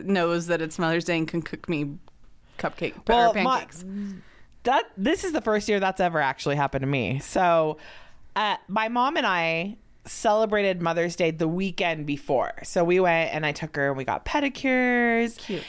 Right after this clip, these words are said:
Speaker 2: And then we went to Thai food and we just did our own little thing,
Speaker 1: Uh-huh.
Speaker 2: right? So because I didn't, 'cause on Mother's Day, there's one thing I wanna do. Nothing.
Speaker 1: That's, like,
Speaker 2: Like,
Speaker 1: the
Speaker 2: I don't wanna commit to anything. I definitely don't wanna go out to brunch or dinner. I hate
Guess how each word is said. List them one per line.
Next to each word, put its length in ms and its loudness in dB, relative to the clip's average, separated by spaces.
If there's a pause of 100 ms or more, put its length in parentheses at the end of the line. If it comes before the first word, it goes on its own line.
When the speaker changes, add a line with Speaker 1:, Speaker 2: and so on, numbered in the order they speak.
(100)
Speaker 2:
And 160 -2
then 120 0
we 80 -2
went 160 -4
to 80 -4
Thai 340 0
food 400 2
and 100 0
we 60 2
just 160 -2
did 140 0
our 140 4
own 180 0
little 220 2
thing, 360 -4
Speaker 1:
Uh-huh. 100 0
Speaker 2:
right? 380 0
So 400 2
because 240 -2
I 60 0
didn't, 320 -2 (160)
'cause 120 0
on 140 4
Mother's 320 2
Day, 180 0
there's 240 0
one 260 0
thing 180 0
I 80 2
wanna 160 0
do. 200 0 (280)
Nothing. 880 0
Speaker 1:
That's, 280 0
like, 220 -4
Speaker 2:
Like, 100 4
Speaker 1:
the 60 2
Speaker 2:
I 60 4
don't 120 2
wanna 160 0
commit 300 0
to 80 2
anything. 420 0
I 200 0
definitely 640 0
don't 200 4
wanna 180 2
go 180 2
out 280 2
to 440 2 (400)
brunch 720 0 (400)
or 300 4
dinner. 760 2
I 240 0
hate 720 -2